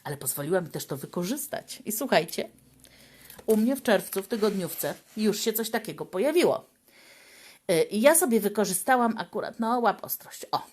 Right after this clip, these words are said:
ja sobie wykorzystałam ten tracker akurat na pięć czynności.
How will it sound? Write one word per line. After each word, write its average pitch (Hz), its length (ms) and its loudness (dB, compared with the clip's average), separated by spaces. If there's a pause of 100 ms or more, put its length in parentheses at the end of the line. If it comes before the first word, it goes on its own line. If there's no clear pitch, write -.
ja 220 160 0
sobie 226 220 2
wykorzystałam 202 600 2
ten 180 180 -2
tracker 196 320 0
akurat 170 300 -2
na 156 120 -4 (160)
pięć 190 280 -2
czynności. 139 720 -6